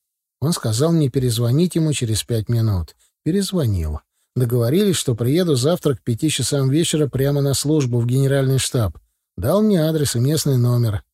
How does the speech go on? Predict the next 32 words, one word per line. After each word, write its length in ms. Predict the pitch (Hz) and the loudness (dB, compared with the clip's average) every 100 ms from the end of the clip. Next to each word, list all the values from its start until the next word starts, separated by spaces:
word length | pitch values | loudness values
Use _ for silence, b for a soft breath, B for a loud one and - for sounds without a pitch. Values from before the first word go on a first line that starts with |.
| _ _ _ _ _ | _ _ _ _ _
Посмотрим, 600 | 143 147 123 131 143 143 - - | -6 -4 -2 0 0 -2 -4 -8
что 220 | - 139 | -2 0
за 140 | 135 | 2
генеральный 500 | 135 139 139 139 139 | 2 2 2 2 2
штаб 320 | 127 135 123 | 0 0 -2
такой. 480 | - 123 - 123 120 - _ _ _ _ _ - | -2 -4 -2 -2 -2 -6 _ _ _ _ _ -10
Позвонил 440 | 80 101 156 240 214 | -6 -2 2 4 4
ещё 320 | 156 - 196 | 2 2 2
Серафиме 600 | 156 143 131 170 190 156 | 4 2 2 2 4 4
Михайловне 720 | 135 127 165 190 185 175 165 | 2 2 2 2 4 4 2
в 100 | 143 | 2
институт 400 | 135 - 135 185 | 0 0 -2 0
Бурденко. 800 | 175 175 151 143 127 - 92 90 - _ _ - | 0 0 2 4 4 0 -2 -4 -8 _ _ -8
Попросил 540 | 107 95 - 175 190 | -4 -2 -2 0 2
аудиенции 680 | 196 190 202 190 160 135 135 | 2 2 2 4 2 2 0
минут 360 | 135 135 120 127 | 2 2 0 0
на 160 | 120 | -2
пять. 460 | 131 117 101 - - _ _ _ _ | 0 -2 -2 -6 -10 _ _ _ _
Она 220 | - 139 190 | -6 -2 0
решила, 420 | 139 - 180 151 | -2 -2 0 -2
что 200 | - 101 | -2 -2
мне 240 | 127 185 | 0 0
по 160 | - 117 | 0 -2
курсу 320 | 165 156 143 | -2 -2 0
лечения 560 | 135 123 185 202 165 131 | 0 0 0 2 2 0
что-то 360 | - 180 175 | -2 -4 -2
надо 260 | 160 165 156 | -2 0 0
уточнить, 580 | 147 147 - 185 196 127 | 2 0 2 2 2 0
и 20 | |
пригласила 640 | 123 120 131 - 180 170 | -2 0 0 0 0 0
прямо 340 | 135 147 147 | 0 0 0
сегодня. 760 | 135 147 156 147 104 87 73 | 0 0 2 2 2 0 -4